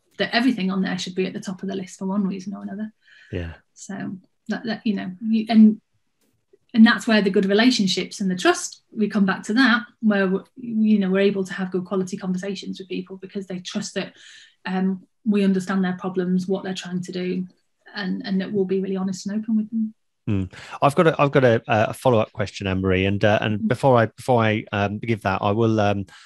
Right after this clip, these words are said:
Speaker 2: uh, throw out there, if anybody else has got any questions, this is the time. If you wanted to, uh, we're gonna pause in a, in a sec to, to invite your questions. So, so please share those, um, if you have any. But, uh, but you've, you've used the word product a few times, which is gonna be alien to, to,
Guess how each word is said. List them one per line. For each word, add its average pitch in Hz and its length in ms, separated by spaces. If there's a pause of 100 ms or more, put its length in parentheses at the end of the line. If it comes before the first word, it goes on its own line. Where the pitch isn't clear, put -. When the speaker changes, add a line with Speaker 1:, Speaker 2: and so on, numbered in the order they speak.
(180)
Speaker 2:
uh, 107 100
throw 127 200
out 113 120
there, 107 120
if 101 100
anybody 117 280
else 113 180
has 98 100
got 117 100
any 110 120
questions, 98 560
this 113 200
is 104 60
the 104 80
time. 104 280
If - 160
you 101 60
wanted 104 260
to, 98 260
uh, 95 100
we're 107 100
gonna 104 140
pause 110 300
in 101 80
a, 98 240
in 101 80
a 98 40
sec - 320
to, 98 240 (320)
to 135 100
invite 120 300
your 120 200
questions. 98 500
So, 98 300
so - 180
please 104 420
share 110 320
those, 92 360 (440)
um, 90 320
if - 160
you 110 80
have 104 180
any. 92 220
But, - 300
uh, 113 100
but 120 160
you've, 120 280
you've 127 180
used 170 180
the 143 60
word 135 240
product 117 400
a 101 40
few 95 180
times, 90 440
which - 240 (240)
is 131 80
gonna 135 160
be 131 140
alien 120 520 (100)
to, 101 260
to, - 320